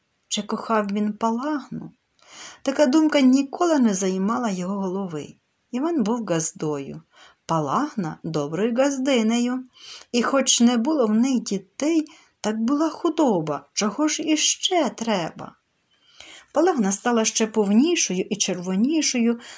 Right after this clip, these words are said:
носила багаті хустки і стільки намиста на шиї, що заздрощі переповняли сусідських жінок. Разом Іван і Палагна їздили і до міста, і до церкви.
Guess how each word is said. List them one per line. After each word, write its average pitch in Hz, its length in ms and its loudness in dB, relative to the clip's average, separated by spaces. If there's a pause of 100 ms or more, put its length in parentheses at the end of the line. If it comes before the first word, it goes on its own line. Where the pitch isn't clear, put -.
(120)
носила 226 360 2
багаті 226 440 2
хустки - 800 -2
і 240 140 2
стільки 240 640 -2
намиста 262 640 0
на 190 140 0
шиї, 302 600 2 (300)
що - 380 -2
заздрощі 226 960 0
переповняли 196 920 -2
сусідських 196 760 -4
жінок. - 640 -8 (760)
Разом 254 460 0
Іван 240 420 0
і 214 80 -4
Палагна 220 800 -2
їздили 190 560 0
і 185 80 -4
до 160 180 -4
міста, 226 480 -4
і 160 100 0
до 156 160 -4
церкви. 226 680 -6